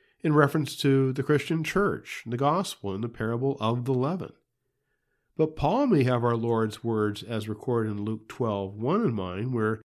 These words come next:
Jesus spoke of the leaven of the Pharisees as their hypocrisy, which spread everywhere. And then in Matthew sixteen, verses five to twelve,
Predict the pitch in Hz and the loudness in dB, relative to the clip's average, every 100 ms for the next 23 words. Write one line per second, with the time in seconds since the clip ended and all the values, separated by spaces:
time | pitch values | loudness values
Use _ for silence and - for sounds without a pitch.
0 | - 143 147 127 - - 131 127 - 131 | 0 2 4 2 0 2 4 2 0 0
1 | 117 117 110 123 131 135 120 120 110 - | 0 0 2 2 2 2 0 -2 -2 0
2 | 165 185 - 123 123 110 120 120 123 156 | 0 0 0 0 -2 -2 -2 0 0 0
3 | 156 170 208 135 - 85 98 98 - - | 0 -2 -2 -4 -6 -8 -8 -8 -10 -4
4 | 110 101 92 87 82 53 50 - _ _ | -4 -2 -4 -6 -10 -12 -16 -20 _ _
5 | _ _ _ 104 90 104 156 135 110 117 | _ _ _ -6 -2 2 4 2 0 -4
6 | 117 107 - 120 - - 127 113 104 98 | -4 -6 -4 -6 -4 -4 -2 -2 -6 -6
7 | - 110 101 101 - - 175 117 143 | -6 -4 -4 -6 -6 -4 0 0 -2